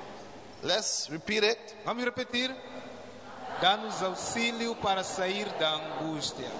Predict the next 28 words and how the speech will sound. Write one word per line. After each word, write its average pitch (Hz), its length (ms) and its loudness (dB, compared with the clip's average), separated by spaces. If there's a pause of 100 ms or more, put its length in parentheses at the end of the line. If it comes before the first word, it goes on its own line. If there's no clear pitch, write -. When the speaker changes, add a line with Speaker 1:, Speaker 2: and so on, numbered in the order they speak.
(300)
Speaker 2:
porque 180 320 -4
vão 196 580 2 (120)
é 190 100 6
o 190 100 2
socorro 185 720 2
da 147 160 4
parte - 440 0 (100)
do 135 80 -2
homem. 127 400 -2 (1080)
Speaker 1:
Outra 143 280 0
vez. 165 440 -2 (420)
Speaker 2:
Once 170 240 0
again. 185 340 2 (880)
Dá-nos 202 580 2
auxílio 190 840 2
para 170 260 4
sair 180 420 2
da 165 140 2
angústia, 151 600 -2 (500)
porque 185 300 -2
vão 196 760 2
é 202 140 8
o 202 100 4
socorro 185 760 2
da 156 180 4
parte 170 560 2
do 143 120 0
homem. 151 400 2